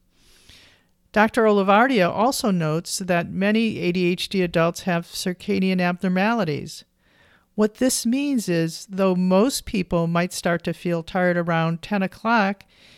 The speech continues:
if you have abnormal circadian rhythms, you may actually get a second win around ten o'clock and then not feel tired until maybe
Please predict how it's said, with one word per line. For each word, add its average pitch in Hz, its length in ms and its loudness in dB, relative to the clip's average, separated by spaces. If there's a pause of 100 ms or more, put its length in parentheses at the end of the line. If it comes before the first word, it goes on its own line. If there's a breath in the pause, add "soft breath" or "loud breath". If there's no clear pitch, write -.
(220 soft breath)
if - 160 -6
you 294 140 6
have 233 300 2
abnormal 190 880 4 (100)
circadian 190 680 0
rhythms, 190 520 2 (340 soft breath)
you 240 140 0
may 339 160 -2
actually 220 460 -2
get 220 260 0
a - 100 -10
second 214 640 -4
win 226 300 0
around 156 400 -2
ten 160 180 -6
o'clock 147 460 -8 (560 soft breath)
and 196 200 4
then 208 220 4
not 214 260 2
feel 185 300 -2
tired 208 640 0
until 202 500 -4
maybe 202 580 2